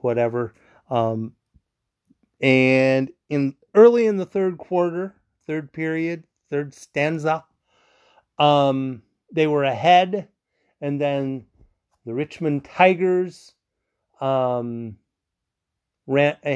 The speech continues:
had an incredible run down the stretch and turned the tables, and Richmond won another, um,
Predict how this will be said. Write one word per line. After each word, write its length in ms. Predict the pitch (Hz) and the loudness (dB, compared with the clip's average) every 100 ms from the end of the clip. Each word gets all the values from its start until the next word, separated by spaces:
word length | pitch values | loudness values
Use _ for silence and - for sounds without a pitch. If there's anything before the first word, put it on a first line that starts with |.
| 143 | -6
had 300 | - 151 151 | -4 0 2
an 180 | 143 135 - - | 0 -4 -8 -10
incredible 640 | 135 123 - 202 175 165 | -8 -8 -4 -2 0 -2
run 320 | 135 151 151 | -2 -2 -2
down 260 | 143 135 127 | -2 -2 -4
the 60 | |
stretch 640 | 104 - 180 170 165 - - _ _ _ _ _ _ _ _ - | -12 -6 2 2 0 -10 -20 _ _ _ _ _ _ _ _ -8
and 960 | 147 147 139 139 135 135 135 131 123 - _ | -4 -2 -2 -2 0 0 0 -2 -6 -12 _
turned 320 | - 226 202 | -6 -4 -2
the 60 | 196 | -2
tables, 640 | 180 170 165 165 165 - | 0 0 0 -2 -2 -10
and 140 | 165 139 | -6 -4
Richmond 460 | 147 - 147 143 | -4 -6 -8 -8
won 500 | 123 120 123 127 131 - | -6 -4 -2 -2 -8 -10
another, 580 | 123 123 120 120 120 113 _ _ _ _ _ _ - | -6 -4 -4 -4 -6 -10 _ _ _ _ _ _ -14
um, 560 | 120 120 113 110 110 | -10 -8 -8 -8 -10